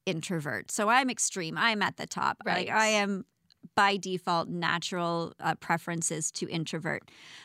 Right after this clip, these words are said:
Speaker 1: Um, but there's a, there's a small piece that says,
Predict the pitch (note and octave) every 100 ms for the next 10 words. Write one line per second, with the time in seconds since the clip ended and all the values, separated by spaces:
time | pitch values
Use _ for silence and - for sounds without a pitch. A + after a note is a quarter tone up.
0 | - F3 D#3+ D#3+ D3+ D3+ _ _ _ -
1 | G#3 A#3 A3 G#3+ A#3 A3+ A#3 - - G#3+
2 | G3+ F#3+ - G#3+ F#3+ - G#4+ - F#3+ -
3 | - F3+ F3 F3 F3+